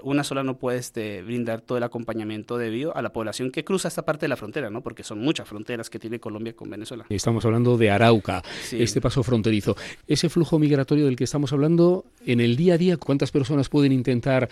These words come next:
Speaker 2: pasar?
Speaker 1: Sí, ahí hay una particularidad, ¿no? De pronto, pues, como esto es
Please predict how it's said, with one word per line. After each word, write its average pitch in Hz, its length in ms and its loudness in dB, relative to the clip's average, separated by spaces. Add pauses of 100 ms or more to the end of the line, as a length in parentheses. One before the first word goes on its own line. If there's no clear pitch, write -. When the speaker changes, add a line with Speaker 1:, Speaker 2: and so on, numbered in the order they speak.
(100)
Speaker 2:
pasar? 127 460 2 (280)
Speaker 1:
Sí, 113 440 -4 (100)
ahí 160 160 2
hay 196 140 2
una 196 160 2
particularidad, 107 800 -4
¿no? 110 180 -6 (160)
De 120 140 -6
pronto, 131 320 0
pues, - 260 -6 (360)
como 101 200 -10
esto 107 200 -10
es 131 120 -10